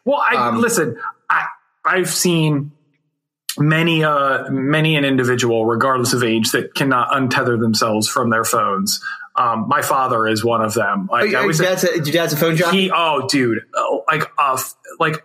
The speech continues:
Speaker 1: a certified crackhead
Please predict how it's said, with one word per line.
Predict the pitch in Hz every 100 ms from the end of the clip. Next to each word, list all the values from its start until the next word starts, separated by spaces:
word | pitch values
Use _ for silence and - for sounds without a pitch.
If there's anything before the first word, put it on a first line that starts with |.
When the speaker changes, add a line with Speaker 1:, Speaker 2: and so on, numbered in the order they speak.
| -
Speaker 1:
a | 156 131 127 -
certified | - - 185 190 180 185 147 143 143 131 127 - - _ _ _ _ _ _
crackhead | - - 151 127 - 139 123 117 117